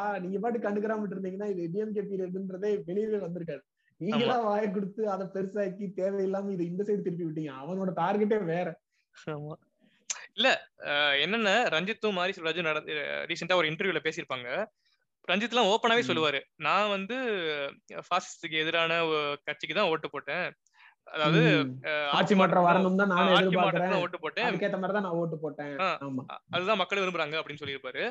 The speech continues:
Speaker 1: ஆமா,
Speaker 2: ப-,
Speaker 1: ஆமா.
Speaker 2: மாரி செல்வராஜுமே அதை ஓப்பனா சொல்றதுக்கு சொல்லியிருக்க மாட்டாரு. ஏன்னா ரஞ்சித் ரொம்ப பொலிட்டிக்கலா ஓப்பனா பேசுறாரு, மாரி செல்வராஜ் அப்படி கிடையாதுங்கிறதுனால,
Speaker 1: ம்.
Speaker 2: அ, "நானும்
Speaker 1: ம்.
Speaker 2: கிட்டத்தட்ட அப்படிதான் போட்டிருக்கேன்" அப்படிங்கிற மாதிரி தான் சொல்லியிருப்பாரு. So, obviously,
Speaker 1: ம்,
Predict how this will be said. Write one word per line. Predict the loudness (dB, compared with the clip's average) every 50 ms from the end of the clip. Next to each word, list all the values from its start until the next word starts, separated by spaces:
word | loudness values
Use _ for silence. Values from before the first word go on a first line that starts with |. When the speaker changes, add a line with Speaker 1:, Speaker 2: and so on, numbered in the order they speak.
| -6 -10 -18 -20 -20 -20 -16 _ -16 -16 _ _ _ _ _ _ -20 -20 -10 -6
Speaker 1:
ஆமா, | 0 2 4 6 8
Speaker 2:
ப-, | 8
Speaker 1:
ஆமா. | 8 8 6 6 4 4
Speaker 2:
மாரி | 2 4 4 2
செல்வராஜுமே | 2 2 2 4 2 4 4 4 4
அதை | 4 4 2
ஓப்பனா | 2 0 0 0 0 0 0
சொல்றதுக்கு | -2 -2 -4 -6 -6 -8 -10 -8 -10 -10 -10 -10
சொல்லியிருக்க | -6 -4 -4 -2 -2
மாட்டாரு. | -2 0 0 0 0
ஏன்னா | 0 2 2
ரஞ்சித் | 2 2 0 -4 -6 -4 -4
ரொம்ப | -2 -2 -2
பொலிட்டிக்கலா | -2 -2 -2 -2 -4 -4 -2 -2 0 0 0 0 -2 -2
ஓப்பனா | -4 -4 -2 -2 -2 -2
பேசுறாரு, | -2 -4 -4 -4 -6 -4 -4 -6 -4
மாரி | -2 -2 -2 -2
செல்வராஜ் | -2 -4 -4 -4 -4
அப்படி | -4 -4
கிடையாதுங்கிறதுனால, | -2 -2 0 -2 -2 -2 -4 -4 -4 -4 -2 -2 -4 -4 -2
Speaker 1:
ம். | 0 2 2 4 2 0 -2 -4
Speaker 2:
அ, | -4 -2 0 0 0 0 0 -4 -6 -10 -18 -20 -8 0
"நானும் | 2 4 4 4 2
Speaker 1:
ம். |
Speaker 2:
கிட்டத்தட்ட | 0 -4 -6 -4 -2 -2
அப்படிதான் | -2 -2 -2 -4 -2 -2
போட்டிருக்கேன்" | -4 -4 -4 -4 -6
அப்படிங்கிற | -6 -6 -6
மாதிரி | -8 -8
தான் | -6 -6
சொல்லியிருப்பாரு. | -6 -4 -2 -2 -2 -2 -4 -10 _ -20 -6
So, | -2 2 4 6 6 4 4 2 -4 -6 0
obviously, | 0 2 4 4 2 2 2 -2 -2
Speaker 1:
ம், | 2 4